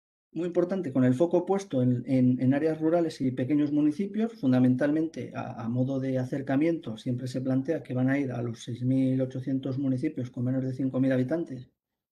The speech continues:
o lo que es lo mismo, un entorno, en el entorno de los seis millones de habitantes, y con dos grandes objetivos fundamentales.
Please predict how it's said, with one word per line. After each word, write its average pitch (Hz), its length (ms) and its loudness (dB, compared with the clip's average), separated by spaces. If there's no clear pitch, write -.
o 120 80 -12
lo 113 100 -8
que 127 100 -4
es 127 60 -2
lo 135 80 0
mismo, 135 320 0
un 127 120 4
entorno, 127 400 2
en 117 100 -2
el 113 120 -4
entorno 131 340 -2
de 127 40 2
los - 680 -6
seis 131 260 -2
millones 131 380 2
de 135 80 2
habitantes, 180 580 -2
y 156 120 -2
con 131 200 6
dos 147 160 2
grandes 147 440 0
objetivos 127 540 -4
fundamentales. 120 720 -4